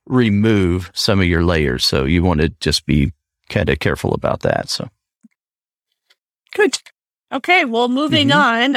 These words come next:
Speaker 2: on. Um, I am also recommending on my gift guide the Afmat Long Point sh-, uh, pencil
Speaker 1: Yeah.
Speaker 2: sharpener. And this is the manual version that I'm talking about.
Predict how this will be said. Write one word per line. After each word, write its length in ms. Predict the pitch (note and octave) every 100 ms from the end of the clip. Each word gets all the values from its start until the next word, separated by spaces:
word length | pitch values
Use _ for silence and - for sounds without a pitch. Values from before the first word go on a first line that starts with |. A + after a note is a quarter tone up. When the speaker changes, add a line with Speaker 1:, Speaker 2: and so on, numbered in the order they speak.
| -
Speaker 2:
on. 420 | A3 A#3 A#3+ A#3+
Um, 80 | A3 A3+
I 300 | G#3+ B3 C#4+ D#4 A#3
am 180 | A3 A3+
also 380 | A#3 A#3+ - C4
recommending 920 | A3+ A3+ A3 G3+ F#3+ F#3+ G3+ G#3+ C#4 -
on 220 | A3 G3+
my 160 | G#3 F#3+
gift 340 | F#3 G3 -
guide 400 | - A3 A#3+ C4+
the 340 | A3+ F#3+ A3 E3+
Afmat 720 | G3+ G#3+ A3 A#3+ A3+ A3 G3
Long 320 | F#3+ G3 G3
Point 320 | - A3 F#3
sh-, 140 | - G3+ G#3
uh, 280 | G#3 F#3+ F#3
pencil 300 | - C#4 A3+
Speaker 1:
Yeah. 20 |
Speaker 2:
sharpener. 520 | - F#3+ F#3 A3 F4 - _ _ _ A#3+
And 240 | A#3 A#3
this 160 | A#3 C4
is 80 |
the 80 | B3
manual 560 | C4 A#3+ A#3+ A#3+ A#3 G#3+
version 540 | G3+ G3+ F#3 G3+ G3
that 120 | G3
I'm 160 | G3 F#3+
talking 460 | - G3 - G3 F#3+
about. 400 | F#3+ G3 C#4+